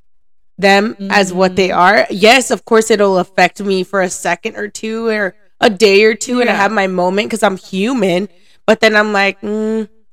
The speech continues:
Speaker 1: there's some things that you have going on that are not in my control,"
Speaker 2: Yeah.
Speaker 1: or whatever. And that applies to anybody, you
Speaker 2: Yeah.
Speaker 1: know, even my kids, as they're growing up, they're
Speaker 2: Mm-hmm.
Speaker 1: developing their own character. And I know sometimes I just gotta let them have their moment.
Speaker 2: Yeah.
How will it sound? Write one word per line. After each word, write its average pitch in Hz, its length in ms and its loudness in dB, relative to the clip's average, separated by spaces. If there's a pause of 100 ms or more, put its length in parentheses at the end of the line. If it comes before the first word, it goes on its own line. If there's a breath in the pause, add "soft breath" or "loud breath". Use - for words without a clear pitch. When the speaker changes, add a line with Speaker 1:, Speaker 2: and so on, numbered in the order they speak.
(360)
Speaker 1:
there's 233 180 2
some 226 140 -4
things 208 260 -2
that 196 120 -4
you 196 160 -6
have 190 220 0
going 185 320 -2
on 190 360 -2 (200)
that 180 160 2
are 165 100 0
not 170 260 2
in 170 80 -2
my 160 160 -4
control," 170 680 -6
Speaker 2:
Yeah. 185 280 -18
Speaker 1:
or 196 80 -2
whatever. 185 400 0
And 185 140 0
that 185 100 0
applies 180 580 -8
to - 180 -12
anybody, 160 640 -8 (320)
you - 120 -12
Speaker 2:
Yeah. - 20 -4
Speaker 1:
know, 196 180 -4
even 285 220 -4
my 208 140 4
kids, 220 360 0
as 190 160 -2
they're 196 160 -4
growing 190 420 -4
up, 185 400 0
they're 208 460 2
Speaker 2:
Mm-hmm. 208 80 0
Speaker 1:
developing 208 580 4
their 180 200 2
own 190 180 2
character. 190 520 0
And 202 180 2
I 185 100 0
know 196 180 0
sometimes 190 560 -4
I 180 100 -2
just 220 180 -16
gotta 208 160 -4
let 185 240 -4
them 185 140 -10
have 170 180 -6
their 170 140 -4
moment. 170 380 -8 (120)
Speaker 2:
Yeah. 190 340 -16